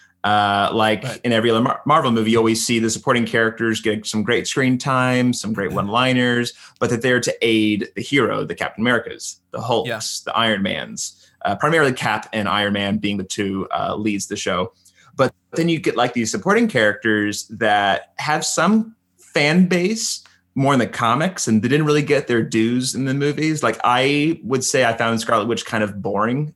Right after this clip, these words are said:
Speaker 1: originally in some of the earlier, uh, introductions to her character, 'cause I was just kinda like,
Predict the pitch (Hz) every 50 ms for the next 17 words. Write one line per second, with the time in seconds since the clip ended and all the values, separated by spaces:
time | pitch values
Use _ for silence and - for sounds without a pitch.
0 | _ - 123 123 127 135 131 143 143 139 143 143 147 - 110 107 107 - 113 110
1 | 107 107 107 - - 104 104 104 104 110 107 107 107 104 104 104 - - - 95
2 | 101 - - 110 - 101 95 92 92 - - 127 131 127 - - 143 143 143 147
3 | - 156 147 - - - - 165 175 180 - - - - - _ _ _ - -
4 | 135 127 123 123 127 123 120 120 120 120 - - - _ _ - 92 117 120 127
5 | 131 131 131 120 131 123 - - 143 135 123 117 113 110 107 107